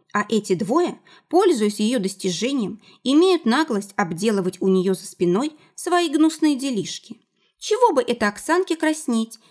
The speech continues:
если она всего лишь изучает асос? А каков Пылаев? Вот тебе и трепетный интеллигент. И это после того, как она, Неля, положила ему под ноги всю свою жизнь.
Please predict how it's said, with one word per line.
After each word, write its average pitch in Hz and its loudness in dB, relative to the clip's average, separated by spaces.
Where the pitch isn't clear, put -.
если 233 -2
она 214 2
всего 196 -2
лишь 254 -8
изучает 233 -6
асос? - -8
А - -4
каков 196 -4
Пылаев? 381 -2
Вот 392 0
тебе 330 0
и 320 -4
трепетный 294 -2
интеллигент. 202 -4
И 208 -6
это 208 -2
после 196 -4
того, 214 -4
как 220 -2
она, 214 2
Неля, 214 0
положила 285 0
ему 262 2
под 214 -2
ноги 277 0
всю - -2
свою 311 -2
жизнь. 214 -6